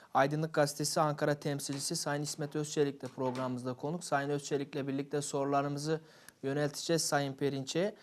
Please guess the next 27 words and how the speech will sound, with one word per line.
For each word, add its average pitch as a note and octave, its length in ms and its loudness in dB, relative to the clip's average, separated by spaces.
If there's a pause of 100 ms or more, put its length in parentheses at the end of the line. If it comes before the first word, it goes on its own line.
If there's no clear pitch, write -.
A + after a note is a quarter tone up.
(220)
Programımızın E3 600 4
ilk E3+ 220 -4
bölümünde D#3+ 420 2
Hasan F3 380 2
Akraba D3+ 500 4
yapı C3 340 -2
kayıt D#3+ 400 -2
mağduruydu. C3 640 0
Onların D3 420 -2
sorunlarını, C#3+ 680 -2
beklentilerini C#3 800 -2
dinledik C3 480 -2 (360)
ve D#3 120 6
Hasan D3+ 400 2
Bey'i D3+ 180 6
uğurladık. D#3 640 4
Türkiye'nin E3+ 600 2
ve F3 200 2
dış E3+ 180 0
politikadaki D3+ 680 0
diğer E3+ 200 2
gündemlerle D#3+ 760 0 (380)
Çıkış F3 360 -2
Yolu E3 200 4
programına D3+ 640 2
devam D#3 360 4
edeceğiz. D3 560 -2